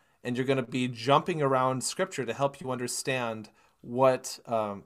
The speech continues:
"Give us today our daily bread" means. You know, when you are looking at, uh, again, so speaking from the Lutheran perspective, when you look at the Augsburg Confession or the Book of Concord,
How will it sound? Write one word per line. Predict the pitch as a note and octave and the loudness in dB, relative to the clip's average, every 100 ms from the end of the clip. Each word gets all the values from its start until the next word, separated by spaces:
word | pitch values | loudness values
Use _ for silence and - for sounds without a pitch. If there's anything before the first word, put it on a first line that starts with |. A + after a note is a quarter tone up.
| B2+ | -4
"Give | C#3 | 0
us | C#3+ C#3 | 0 0
today | - B2 B2 | -2 0 2
our | A#2 | 0
daily | A#2 A2 A2 | 0 -4 -4
bread" | A#2 A#2 G#2+ G#2+ | -2 -2 -2 -8
means. | F#2+ C#2+ - - - _ _ _ _ | -14 -16 -14 -16 -16 _ _ _ _
You | A2 | -4
know, | A2 | 0
when | B2 C3+ | 2 2
you | C3 C3 C3 C3 B2 | 2 2 2 2 4
are | A#2+ B2 | 6 6
looking | B2 C#3+ D3 D3 C3 | 4 2 2 0 2
at, | B2+ B2 - | 2 2 0
uh, | B2+ A#2 | -4 -2
again, | B2+ B2+ B2+ | -2 0 0
so | A#2+ C3+ | -2 -6
speaking | - F#3+ - F3 | -6 -6 -6 -6
from | D#3 | -4
the | D3 | -2
Lutheran | D3 D3 D#3 C#3+ | -2 -2 -6 -6
perspective, | C#3 - C#3 C#3+ C#3+ C3+ - - _ | -6 0 0 0 -6 -6 -16 -20 _
when | C3 | -4
you | C3+ | 0
look | C#3+ D3 C3 | 4 4 6
at | C3 C3 | 4 4
the | C3 | 0
Augsburg | A#2 B2+ - B2+ | 2 2 0 -8
Confession | - A2 A#2+ A#2 B2+ | -6 -2 0 0 -4
or | A#2 | -4
the | |
Book | A#2 A#2+ | -4 -6
of | A#2+ - | -8 -4
Concord, | B2 A#2+ - F#2+ | -4 -4 -6 -12